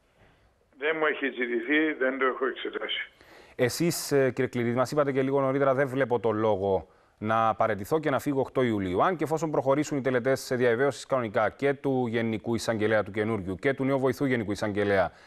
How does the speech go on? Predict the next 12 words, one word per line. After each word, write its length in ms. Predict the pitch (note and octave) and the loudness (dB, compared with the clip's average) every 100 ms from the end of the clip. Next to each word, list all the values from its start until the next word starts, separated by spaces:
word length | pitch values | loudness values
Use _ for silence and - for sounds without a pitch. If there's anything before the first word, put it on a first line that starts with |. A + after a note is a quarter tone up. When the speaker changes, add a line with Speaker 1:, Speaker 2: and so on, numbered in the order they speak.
| - _ | -20 _
Speaker 2:
μπορεί 360 | G2+ A2 A#2+ D#3 | 0 2 4 4
να 80 | D3+ | 2
επαναξιολογήσετε 840 | C#3 B2+ - A#2+ G#2+ A#2+ B2+ A#2 | 0 -2 -2 -2 0 -2 -2 0
αυτή 200 | B2 - | 0 -2
σας 120 | A#2 | -8
την 100 | - | -4
απόφαση 380 | B2 B2+ C#3 C#3 | -2 0 0 -2
και 80 | D3 | -2
να 60 | A2+ | -2
φύγετε 260 | B2+ B2 | -2 -2
οκτώ 180 | A#2+ - | 0 0
Ιουλίου; 560 | A2+ G#2 A#2+ D3+ A2+ | 0 0 2 2 0